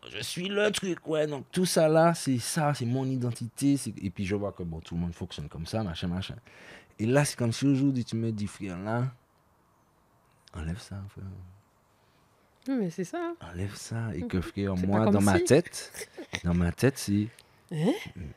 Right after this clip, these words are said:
Speaker 1: Tu veux que je disparaisse ? Si j'enlève ça, y a rien en dessous. Tu vois ce que je veux te
Speaker 2: Mhm.
Speaker 1: dire ? Enfin, je fais cette analogie-là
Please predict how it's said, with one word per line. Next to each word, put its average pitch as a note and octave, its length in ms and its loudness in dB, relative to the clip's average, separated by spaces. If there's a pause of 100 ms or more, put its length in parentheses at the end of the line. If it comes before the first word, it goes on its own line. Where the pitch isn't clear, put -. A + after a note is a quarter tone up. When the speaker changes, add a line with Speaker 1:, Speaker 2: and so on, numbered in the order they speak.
(440)
Speaker 1:
Tu - 140 -12
veux E2 140 -6
que F2 60 -6
je E2 140 -4
disparaisse ? G#2 760 -8 (200)
Si A#2 120 -4
j'enlève G2+ 340 -2
ça, G2+ 220 -4
y F#2 80 0
a D#2+ 100 -2
rien D#3+ 280 0
en F3+ 80 -4
dessous. D#3 320 -6 (720)
Tu - 140 2
vois A#2+ 80 8
ce - 80 -4
que A#2+ 100 2
je A#2 60 6
veux A#2 180 6
te F#3+ 100 2
Speaker 2:
Mhm. A2+ 60 4
Speaker 1:
dire ? B2 260 8
Enfin, G#2 220 8
je B2 160 10
fais F3 160 6
cette F3+ 180 8
analogie-là C#3 800 8